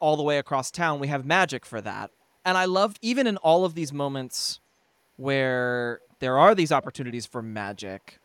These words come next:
the reader understands the cost. Like, I'm thinking about the Talons in particular, which is such a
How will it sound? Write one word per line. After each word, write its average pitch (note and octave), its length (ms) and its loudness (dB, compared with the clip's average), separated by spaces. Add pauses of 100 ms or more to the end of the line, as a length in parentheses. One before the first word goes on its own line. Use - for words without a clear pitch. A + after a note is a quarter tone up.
(200)
the D3 100 -6
reader F#3 400 -6
understands D#3 600 -4
the - 80 -14
cost. - 720 -4 (140)
Like, C#3+ 100 0
I'm D3 80 0
thinking G3 180 -2
about E3 160 0
the C3+ 80 -4
Talons B2+ 560 -2
in A2 120 -12
particular, G#2+ 580 -10
which A2+ 180 -12
is B2 100 -10
such A#3+ 280 -2
a A#3+ 80 4